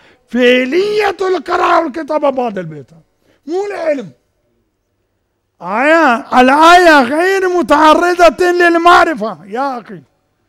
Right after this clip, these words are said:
تلك الآية يعلم، هذا معناه لابد يعلم حتى يعلم، فاقد الشيء لا يعطي.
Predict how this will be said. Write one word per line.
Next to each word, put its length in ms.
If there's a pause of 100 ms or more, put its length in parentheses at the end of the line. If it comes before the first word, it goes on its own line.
(840)
تلك 380
الآية 800 (500)
يعلم، 1200 (260)
هذا 200
معناه 400
لابد 340
يعلم 440
حتى 320
يعلم، 500 (720)
فاقد 420
الشيء 340
لا 200
يعطي. 500